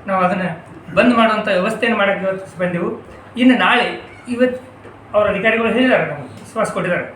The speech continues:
ಇನ್ನು ಎರಡು ದಿವಸದಾಗ ನಾವು ನಿಮ್ಮನ್ನ ಕರೆದು ಮಾತಾಡೇನೆ ಏನಾರ ಮುಂದಿನ ಕ್ರಮ ತಗೋತೀವಿ ಅಂತ ಹೇಳಿ. ಆದ್ರೆ ಆ ಕ್ರಮ ಈಗೇನು ತಗೊಂಡಾರಲ್ಲ, ಈ ಬಂದ್ ಮಾಡೋ ಕ್ರಮನ ತಗೋಬೇಕು ಹೊರತಾಗಿ ಅದ್ರ ಬಿಟ್ಟು ಬೇರೆ ಏನಾರ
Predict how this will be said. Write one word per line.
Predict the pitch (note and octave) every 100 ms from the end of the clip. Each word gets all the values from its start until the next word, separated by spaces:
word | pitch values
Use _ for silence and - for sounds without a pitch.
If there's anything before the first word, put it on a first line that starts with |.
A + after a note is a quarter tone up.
| - - -
ಇನ್ನು | G3+ G3+
ಎರಡು | G3
ದಿವಸದಾಗ | A3+ A#3 A#3
ನಾವು | G#3+ G#3 F#3+ F#3 - -
ನಿಮ್ಮನ್ನ | F#3 F3
ಕರೆದು | G3+ A#3 A3+
ಮಾತಾಡೇನೆ | F#3+ F#3 A#3 A#3 A#3
ಏನಾರ | G#3+ G#3
ಮುಂದಿನ | G3+ G#3 G3 F#3+ - - -
ಕ್ರಮ | F3+ F#3
ತಗೋತೀವಿ | F3+ F3 F3 F3
ಅಂತ | F3+
ಹೇಳಿ. | - - - - F#3
ಆದ್ರೆ | F3 F#3+ A#3 - - - -
ಆ | -
ಕ್ರಮ | F#3+ A#3+ A#3+ A3
ಈಗೇನು | A3+ C4
ತಗೊಂಡಾರಲ್ಲ, | A#3 A3+ A3 G3+ B3+ - - - E3+
ಈ |
ಬಂದ್ | D#3 B3+ C#4
ಮಾಡೋ | C4 B3+
ಕ್ರಮನ | B3 B3
ತಗೋಬೇಕು | A#3+ A#3 A#3
ಹೊರತಾಗಿ | A3 G#3+ A#3 G#3+
ಅದ್ರ | G3+
ಬಿಟ್ಟು | F3 F#3 F#3+ - - -
ಬೇರೆ | E3 F#3+ A3+
ಏನಾರ | G#3+ A3